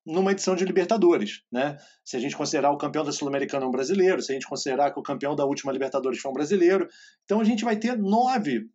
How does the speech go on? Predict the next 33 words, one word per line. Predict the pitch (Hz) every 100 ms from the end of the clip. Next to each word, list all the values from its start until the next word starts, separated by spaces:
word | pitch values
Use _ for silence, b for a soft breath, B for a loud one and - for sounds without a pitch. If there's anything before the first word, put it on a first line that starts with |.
| -
participantes | 156 165 156 147
brasileiros. | 147 131 131 127
Isso | 208 220
não | 269
faz | 240 202
bem | 190 247
nem | 220 285
pro | 294 262
Brasileirão, | 247 226 262 269 277 - b b b -
né? | 147
Você | 151 147
tem | 151
um | 151
time | 160 170
em | 170 165
nono | 196 285 285
lugar, | 226 - 156 220 214 - b b b -
é, | 151 147 135 131 - -
satisfeito | - 214 - 208 - 185 220 214
porque | 226 208 220
se | 214
classificou | 226 220 - 196 196
pra | 190
Libertadores. | 175 160 160 120 127 113
Quer | -
dizer, | 117 123
isso | 120 240
é |
péssimo | - 214 240 - 254 254 B B _ -
pra | 247
todo | 247 254
mundo. | 190 120 - _ _ _ _ _ _ _ _ _
Então, | 220 214 285 311 208